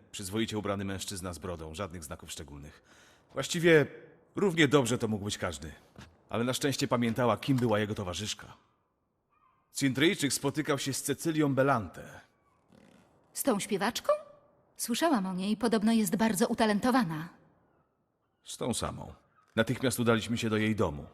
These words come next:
Speaker 1: Cecylii nie było, ale przesłuchaliśmy jej służbę. Jedna z pokojówek twierdzi, że Cecylia ma się dziś wieczorem spotkać z cintryjskim szlachcicem. Zaprosiła go na przyjęcie organizowane przez Mandragorę.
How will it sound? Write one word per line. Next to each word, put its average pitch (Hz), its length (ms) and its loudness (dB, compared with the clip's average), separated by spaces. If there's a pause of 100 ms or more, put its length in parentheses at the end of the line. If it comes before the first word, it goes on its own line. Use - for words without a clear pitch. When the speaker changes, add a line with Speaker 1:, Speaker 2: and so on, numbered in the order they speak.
(580)
Speaker 1:
Cecylii 123 420 2
nie 127 160 8
było, 113 680 2
ale 104 240 -2
przesłuchaliśmy 131 680 -4
jej 139 140 2
służbę. 95 420 -4 (1200)
Jedna 117 240 0
z 120 60 -4
pokojówek 131 440 2
twierdzi, 131 380 0
że 117 120 0
Cecylia 131 420 0
ma 120 100 2
się 120 120 -4
dziś 104 200 -6
wieczorem 117 340 0
spotkać 120 560 -2
z - 100 -8
cintryjskim 120 540 -2
szlachcicem. - 540 -6 (480)
Zaprosiła 165 420 4
go 156 120 6
na 156 80 4
przyjęcie 127 540 4
organizowane 104 540 -2
przez - 420 -4
Mandragorę. 101 600 -2